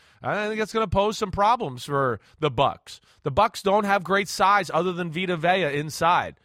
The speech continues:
You know, everybody else getting pushed around for the most part. And that's where, you know, this game could go either way. I could kinda see this game maybe even being a, a struggle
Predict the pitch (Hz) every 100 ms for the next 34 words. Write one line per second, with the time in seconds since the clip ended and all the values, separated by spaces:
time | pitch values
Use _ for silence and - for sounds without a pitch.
0 | _ _ - 127 131 156 190 185 180 175
1 | 190 - 175 160 - 180 - 151 139 175
2 | 180 151 135 123 117 - 120 90 - _
3 | _ - 120 127 139 175 - 170 160 147
4 | 135 - _ _ - 180 247 - 294 233
5 | 185 190 185 196 151 139 180 131 180 226
6 | 214 170 202 170 165 180 165 151 165 190
7 | 190 170 151 170 165 143 110 _ _ -
8 | 131 - - 156 208 254 294 285